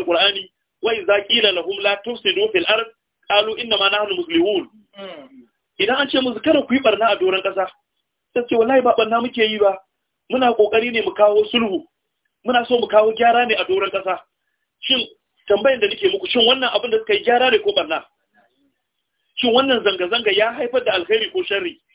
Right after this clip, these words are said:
Speaker 1: Sharri ya haifar. Babu wani alkhairi da ya haifar misali. Idan ma ka hango wani alkhairi, to bai wuce a, a, alkhairin mai, mai, mai haƙar rijiya, irin ci gaban mai haƙar rijiya. Ina fatan gane.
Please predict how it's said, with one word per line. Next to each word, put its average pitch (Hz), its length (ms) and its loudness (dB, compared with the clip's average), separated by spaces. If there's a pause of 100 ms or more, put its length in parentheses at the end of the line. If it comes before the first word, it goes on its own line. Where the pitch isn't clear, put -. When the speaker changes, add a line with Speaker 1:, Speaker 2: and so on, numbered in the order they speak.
(440)
Speaker 1:
Sharri 302 280 4
ya 208 80 0
haifar. 190 300 -4 (880)
Babu 254 200 4
wani 254 120 0
alkhairi 214 360 -2
da 160 60 0
ya 165 100 -4
haifar 165 200 0
misali. 147 400 -4 (540)
Idan 269 220 2
ma 285 120 0
ka 277 120 -4 (100)
hango 262 240 -10
wani 262 140 -4
alkhairi, 202 500 -4 (720)
to 381 140 0 (100)
bai 269 120 4
wuce 226 220 -2
a, 185 120 0 (100)
a, 175 180 -2
alkhairin 214 400 0
mai, 175 240 -8
mai, 170 160 -2 (200)
mai 180 100 0
haƙar 175 240 -2
rijiya, 156 340 -8 (480)
irin 220 160 -4
ci 254 140 -2
gaban 196 220 -4
mai 208 100 -2
haƙar 185 240 -6
rijiya. 147 340 -6 (1700)
Ina 214 120 0
fatan 202 240 -6
gane. 202 260 -4